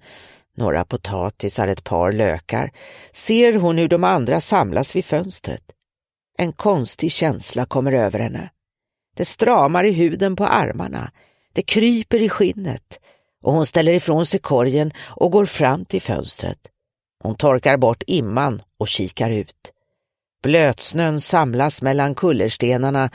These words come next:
och himlen är askgrå. Hon tittar upp för backen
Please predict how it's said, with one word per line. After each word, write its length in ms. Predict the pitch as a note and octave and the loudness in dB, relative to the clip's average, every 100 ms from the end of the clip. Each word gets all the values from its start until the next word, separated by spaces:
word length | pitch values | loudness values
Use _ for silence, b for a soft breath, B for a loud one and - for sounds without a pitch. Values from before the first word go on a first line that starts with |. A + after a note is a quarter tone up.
| B | B
och 220 | B C#3+ | B -2
himlen 400 | D3+ G3 D#3 D3 | 2 2 2 0
är 160 | E3 - | 0 0
askgrå. 840 | F#3+ - - D#3+ D#3 E3+ D3 G#2+ - _ _ _ _ _ _ | -2 -4 -8 -6 -2 0 -2 -4 -10 _ _ _ _ _ _
Hon 120 | - | -8
tittar 320 | A#2 D3 C3+ | -4 0 2
upp 140 | A#2+ - | 2 2
för 120 | C#3+ | 0
backen 500 | E3 C3 - C#3+ | 0 -2 -4 -4